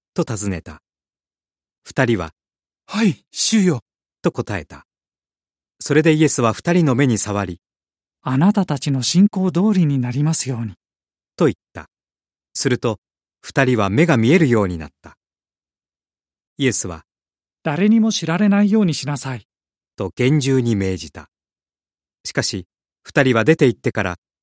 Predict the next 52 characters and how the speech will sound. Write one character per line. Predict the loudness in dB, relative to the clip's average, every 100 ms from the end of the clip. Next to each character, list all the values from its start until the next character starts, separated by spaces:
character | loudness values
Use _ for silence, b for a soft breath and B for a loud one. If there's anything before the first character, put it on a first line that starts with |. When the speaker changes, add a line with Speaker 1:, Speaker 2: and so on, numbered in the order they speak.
| -2
Speaker 1:
イ | 2
エ | 2
ス | 2
の | -2
こ | -4
と | -2 0
を | 0
そ | 0
の | 0
地 | 0 -2
方 | 0 0
全 | 0 0
体 | 0 -2 0
に | 0
言 | 0
い |
広 | -2 -4 -6
め | -8
た。 | -20 _ _ _ _ _ _ _ _ _ _ _ _ _ _ _ _
こ | 0
の | 0
人 | 0 -2 -4
た | -4
ち | -2
が | -2
去 | -2
っ | -4
て | -2 -4
い |
く | -6
と、 | -14 -12 -12 _ _ _ -2
邪 | 2 2
悪 | 2
な | 0
天 | 2 0
使 | 2
に | 0
取 | 0 0
り |
憑 | 0 0
か | 0
れ | 0
て | -4 -6
口 | -6 -6 -2
が | -2
聞 | -2
け | -2
な | 0 2
い |
男 | 0 0
性 | 0 -2
が | -4